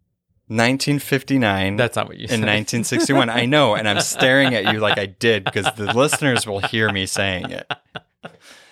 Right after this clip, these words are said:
Speaker 1: They went into the future. It's the Twilight Zone.
Speaker 2: <laughs> You went backwards. I was so confused. I was like, "Is this Back to the Future?"
Speaker 1: I'm not used to saying times past the s-, or be-,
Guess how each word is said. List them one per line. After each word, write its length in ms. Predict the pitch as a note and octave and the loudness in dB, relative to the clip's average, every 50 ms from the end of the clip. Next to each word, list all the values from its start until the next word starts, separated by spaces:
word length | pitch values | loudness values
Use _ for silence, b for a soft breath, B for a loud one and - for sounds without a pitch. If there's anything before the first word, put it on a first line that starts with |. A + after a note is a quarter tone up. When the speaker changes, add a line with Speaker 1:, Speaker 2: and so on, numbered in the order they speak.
| B B C3 | B B 0
Speaker 1:
They 100 | C#3+ C#3 | 2 2
went 200 | C3+ C#3+ D3 F3 | 4 2 2 2
into 220 | F#3+ F3+ - A3 | 2 0 0 0
the 100 | A3 G3+ | 0 0
future. 340 | F#3 - F3+ E3 - - C3 | 0 0 -2 -2 0 0 0
It's 140 | B2 A#2+ - | -2 -2 -4
the 120 | - C#3+ | -6 -8
Twilight 540 | - - - D#3+ D3+ D#3 D#3 D3 C#3 C3 C#3+ | -4 0 2 4 4 4 4 4 2 2 2
Zone. 300 | C#3 B2 A2+ G#2 G2+ G2+ G#4+ | 0 2 2 2 0 0 -2
Speaker 2:
<laughs> 60 | G#4+ - G#4+ G#4+ G#4+ - B B C4+ B | 0 2 0 0 0 -2 B B -12 B
You 200 | F#4 G4+ G#4+ A4 | 0 2 2 4
went 260 | A4 G#4+ G#4 F4 B3 | 2 0 -2 -4 -2
backwards. 580 | - F4+ F4 F4+ F#4 F#4 - D#4+ A#3+ A3+ A3 F#3+ | 0 2 2 2 0 0 0 2 2 2 2 2
I 100 | G#3 G#3+ | 0 0
was 260 | A#3+ F#4 F4+ D4+ - | 0 0 -2 -4 -4
so 220 | E4+ E4+ B3 D#4 D4+ | -4 -4 -2 -2 2
confused. 580 | G4+ G#4+ - C4+ A3 C4+ B3 C#4 E4 F4 C4 | 2 0 0 0 -10 -8 -6 -4 -4 -2 -2
I 60 | G3 | -2
was 80 | G3 F3 | -2 -2
like, 100 | G3 F3+ | -2 -4
"Is 140 | F3+ F3 E3 | -4 -4 -6
this 120 | G#3+ D4+ A#3+ | -8 -12 -6
Back 280 | - F3 F3+ B3+ C#4+ | -2 -2 0 -2 -2
to 100 | - D#4+ | -6 -12
the 140 | B3+ D4 - | -12 -12 -12
Future?" 400 | - - C4 D4+ D#4 - - G#4 | -12 -10 -8 -8 -8 -4 -2 0
Speaker 1:
I'm 160 | G#4 G#4+ G4 | 2 2 2
not 280 | F#3+ G3+ A3 A3+ - - | 2 0 -2 -2 -4 -8
used 380 | F3 D#3 D#3+ F3 F3+ F3 - - | -10 -6 -2 -2 -2 -2 -2 -2
to 80 | F3+ | -2
saying 520 | E3 - - - D#3+ D#3+ E3 E3 E3 D#3+ D#3 | -2 -2 -2 0 0 0 0 0 -2 -4 -4
times 640 | - - - D#3 C#3+ C#3+ D3 D3 D3+ D#3 D#3+ D3+ C3+ | -6 -6 -4 -2 0 0 0 0 0 -2 -2 -4 -4
past 580 | - - - - C3+ B2+ B2+ C3 - - - - | -6 -8 -10 -6 -4 -2 -2 -2 -2 -4 -6 -4
the 40 | |
s-, 240 | C#3 - - - - | -2 -2 -2 -2 -4
or 260 | A#2 C3 C3 A#2+ A#2+ | -4 -4 -2 -2 -2
be-, 360 | A2 - B2+ B2+ A#2+ A#2+ A#2 | -2 -2 -2 -4 -4 -4 -10